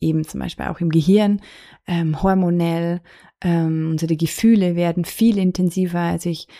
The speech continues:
war überrascht, wie intensiv jedes Gefühl danach ist, zum Beispiel eben auch sowas wie die Wut. Ähm, und darauf war ich teilweise nicht so vorbereitet. Das würde ich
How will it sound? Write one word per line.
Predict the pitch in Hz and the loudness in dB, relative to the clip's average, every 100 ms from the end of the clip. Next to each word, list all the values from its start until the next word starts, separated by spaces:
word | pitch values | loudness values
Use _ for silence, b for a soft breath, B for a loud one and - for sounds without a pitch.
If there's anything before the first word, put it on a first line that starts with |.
| B B | B B
war | - 175 175 | 0 2 4
überrascht, | 165 170 180 - - | 2 0 -2 -4 -6
wie | 180 | -4
intensiv | 170 165 165 - - 214 240 - - _ _ _ - | -2 -2 -2 -4 0 2 2 0 -16 _ _ _ -6
jedes | 160 190 233 208 165 | 0 4 6 4 0
Gefühl | - - - 190 | -4 -4 0 0
danach | 175 175 190 180 | 0 -2 -4 -6
ist, | - 196 208 - | -4 -4 -4 -8
zum | - | -8
Beispiel | 180 165 - | -6 -6 -8
eben | - - | -8 -8
auch | - | -10
sowas | - 202 175 | -10 -10 -2
wie | 175 | 2
die | 180 180 | 2 2
Wut. | 233 269 - B B B B B | 2 2 0 B B B B B
Ähm, | - 190 196 190 185 185 180 180 185 - _ _ _ _ _ _ _ _ _ - | -2 0 2 2 2 2 0 0 -2 -4 _ _ _ _ _ _ _ _ _ -2
und | 180 | 2
darauf | 175 175 175 | 2 2 0
war | 175 165 | 0 -2
ich | - | -2
teilweise | - 175 165 165 | -6 -4 -2 -2
nicht | 156 | -4
so | - | -8
vorbereitet. | 175 202 190 208 202 208 208 185 | -4 -2 -2 -2 -4 -4 -4 -4
Das | 175 | -4
würde | 190 185 | -2 -2
ich | 175 | -4